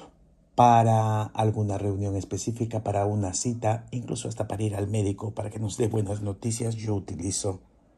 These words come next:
romer-, eh, romero.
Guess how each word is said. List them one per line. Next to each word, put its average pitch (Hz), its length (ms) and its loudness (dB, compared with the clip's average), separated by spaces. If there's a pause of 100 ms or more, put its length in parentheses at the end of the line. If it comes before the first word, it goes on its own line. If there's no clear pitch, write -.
(840)
romer-, 90 580 -4 (140)
eh, 104 240 4
romero. 90 580 -4